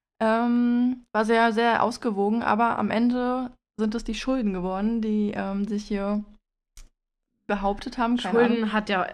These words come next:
Speaker 2: auch fast jeder.
Speaker 1: Richtig. Und,
Speaker 2: Mhm.
Speaker 1: ähm, ja, dicht gefolgt von Investieren. Das war ja eigentlich auch so die Überlegung für, für die Folge heute, aber ich hab dann gedacht, „Naja, gucken wir, was vielleicht so die anderen hören wollen.“ Und ja, sind wir hier bei Schulden. Also werden wir jetzt die Folge auch über Schulden reden. Ich hab mir dafür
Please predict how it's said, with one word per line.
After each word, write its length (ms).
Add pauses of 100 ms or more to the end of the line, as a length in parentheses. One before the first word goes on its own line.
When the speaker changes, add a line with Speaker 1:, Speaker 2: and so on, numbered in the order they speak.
Speaker 2:
auch 200
fast 320
jeder. 300 (760)
Speaker 1:
Richtig. 440 (120)
Und, 400
Speaker 2:
Mhm. 60
Speaker 1:
ähm, 280
ja, 140
dicht 200
gefolgt 340
von 160
Investieren. 500
Das 140
war 120
ja 80
eigentlich 260
auch 100
so 120
die 60
Überlegung 420
für, 500 (160)
für 60
die 80
Folge 300
heute, 240
aber 120
ich 80
hab 80 (260)
dann 300
gedacht, 360
„Naja, 320
gucken 200
wir, 60
was 240
vielleicht 300
so 60
die 80
anderen 340 (680)
hören 220
wollen.“ 240
Und 140
ja, 260
sind 140
wir 80
hier 160
bei 100
Schulden. 420
Also 300
werden 160
wir 80
jetzt 140
die 80
Folge 240
auch 80
über 180
Schulden 320
reden. 440
Ich 140
hab 80
mir 100
dafür 640